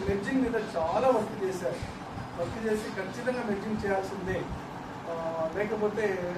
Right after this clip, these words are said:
ఎంఈఓలను తర్వాత హెడ్ మాస్టర్లను చాలా ఇబ్బంది పెట్టారు. So ఆ పరిస్థితుల్లో కూడా ఇక్కడ స్కూల్ ఆగిందంటే చాలా గొప్ప విషయం అది. ఎందుకంటే పక్కనే హై స్కూల్ యాక్చువల్‌గా. So ఇటు పక్క స్కూల్ మీరు ఆపారంటే అది చాలా గొప్ప విషయం సార్ యాక్చువల్‌గా.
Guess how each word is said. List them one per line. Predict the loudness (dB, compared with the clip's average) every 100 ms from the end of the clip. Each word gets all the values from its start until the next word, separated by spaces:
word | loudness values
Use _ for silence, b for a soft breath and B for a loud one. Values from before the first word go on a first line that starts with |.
| -2
ఎంఈఓలను | 2 4 4 4 0 0
తర్వాత | 0 0
హెడ్ | 0 -2
మాస్టర్లను | 0 0 2 4 4
చాలా | 2 2 4 4 4
ఇబ్బంది | 2 0 0
పెట్టారు. | -2 2 0 0 -4 -2 -2 -2 -8 -2
So | 2
ఆ | 4 4
పరిస్థితుల్లో | 2 0 -2 -2 0
కూడా | 2 2 2
ఇక్కడ | 0 -2
స్కూల్ | -2 2 6
ఆగిందంటే | 6 4 0 0 0 0
చాలా | -2
గొప్ప | 2 2
విషయం | 2 -2 -4
అది. | -4 -6 -10 -10 -10 -8
ఎందుకంటే | -4 -4 0 2 2 0 -4 -8 -8 -4
పక్కనే | -4 0 2
హై | 2 0 -4
స్కూల్ | -2 -2 0
యాక్చువల్‌గా. | -2 -2 -4 0 0 2 0 0 -2
So | 0
ఇటు | 0 0
పక్క | 0 0
స్కూల్ | 2 2
మీరు | 2 2 4
ఆపారంటే | 4 6 4 4 2
అది | 2
చాలా | 2 2 0
గొప్ప | 0 2
విషయం | 2 2 2 0
సార్ | -2
యాక్చువల్‌గా. | -2 -4 -4 -2 -2